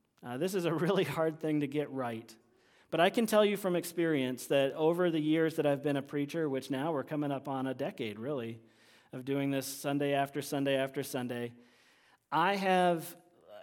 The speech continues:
received a lot of encouragement at the back door or just following a service, an email, that kind of thing. And I, I'm grateful for all of it, really and truly. Anybody who takes time to write me a card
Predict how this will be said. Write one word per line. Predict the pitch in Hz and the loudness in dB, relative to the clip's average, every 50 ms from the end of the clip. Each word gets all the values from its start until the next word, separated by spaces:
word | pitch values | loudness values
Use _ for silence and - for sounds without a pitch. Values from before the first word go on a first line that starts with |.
| - - | -20 -16
received | - 160 165 156 156 - - 202 196 190 180 170 | -6 -4 -2 -2 -2 -2 -2 4 4 4 4 4
a | 180 147 | 2 0
lot | 156 147 156 165 185 202 208 | 0 0 2 4 6 6 6
of | 196 190 | 6 2
encouragement | 185 175 - - 185 175 165 156 139 135 139 135 127 | 2 0 0 0 2 4 4 4 4 2 -2 -2 -2
at | 131 131 127 | -2 -4 -2
the | - 139 | -4 -2
back | 120 135 131 127 123 - - | 0 0 0 0 -2 -6 -8
door | 131 123 120 113 107 104 104 127 | -8 -6 -6 -6 -8 -10 -12 -10
or | 139 139 131 | -8 -8 -2
just | 143 151 147 - | -2 -2 -2 -2
following | - 160 143 143 143 139 135 135 | -2 -2 0 0 0 0 -2 -2
a | 127 | -4
service, | 131 - 131 120 113 113 117 117 - | -6 -6 -8 -8 -6 -8 -8 -6 -4
an | 156 147 | -2 0
email, | 156 160 160 156 151 147 143 143 143 139 | 0 0 0 2 2 0 0 0 0 0
that | 143 143 143 | -2 -2 -2
kind | - 156 139 | -4 -4 -4
of | 135 135 | -4 -4
thing. | - 131 123 120 113 - - - - _ | -6 -6 -6 -6 -10 -12 -20 -20 -12 _
And | 170 175 | -2 -2
I, | 180 202 185 | -2 -2 -2
I'm | 180 185 185 | -2 -2 -2
grateful | 175 165 170 180 185 175 175 180 160 | -2 0 0 0 0 0 0 0 -2
for | 147 - 156 143 | 0 0 -4 -2
all | 131 135 131 135 131 | 0 0 0 0 -2
of | 123 113 | -2 -4
it, | 117 117 120 | -6 -8 -4
really | 139 151 151 156 151 | -2 0 2 2 2
and | 139 143 | 0 0
truly. | - 147 131 127 127 139 | -2 -4 -2 -2 -2 -2
Anybody | 160 196 208 185 180 165 156 | 0 0 2 2 2 0 2
who | 147 151 | -2 -2
takes | 147 - 160 151 151 - - | -4 -2 -4 -4 -4 -4 -6
time | 156 147 147 147 | -4 -2 0 0
to | 139 131 | -2 -2
write | 123 135 139 135 127 | -4 -6 -6 -4 -4
me | 131 123 | -6 -6
a | 117 | -6
card | 110 - - 175 165 160 160 160 160 156 151 | -10 -10 -8 -4 -2 0 2 2 2 0 -2